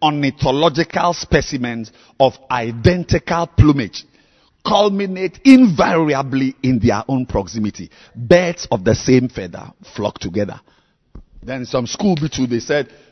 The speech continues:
"Birds of the same feathers fly together." <laughs> It depends on your, your school, which is your company you have gone to keep. My dear friend, <laughs> be very careful.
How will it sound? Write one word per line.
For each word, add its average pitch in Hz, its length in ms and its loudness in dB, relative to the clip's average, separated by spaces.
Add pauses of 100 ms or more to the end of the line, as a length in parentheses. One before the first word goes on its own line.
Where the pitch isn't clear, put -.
(100)
"Birds 180 440 2
of 123 140 -2
the 123 100 -2
same 151 340 -4
feathers 117 580 -12 (140)
fly 131 280 -2
together." 113 460 -4 (380)
<laughs> 113 800 -8 (320)
It 147 40 2
depends 240 340 4
on 156 120 2
your, 139 180 0
your 120 180 -2
school, 135 320 -12 (400)
which 180 180 -8
is 143 120 -6
your 127 120 8
company 190 400 -4
you 151 60 -6
have 123 160 -4
gone 165 140 -6
to 127 80 -12
keep. - 280 -14 (520)
My 185 160 2
dear 302 220 2
friend, - 360 -4
<laughs> - 680 -10
be 208 160 12
very 330 280 6
careful. - 500 -6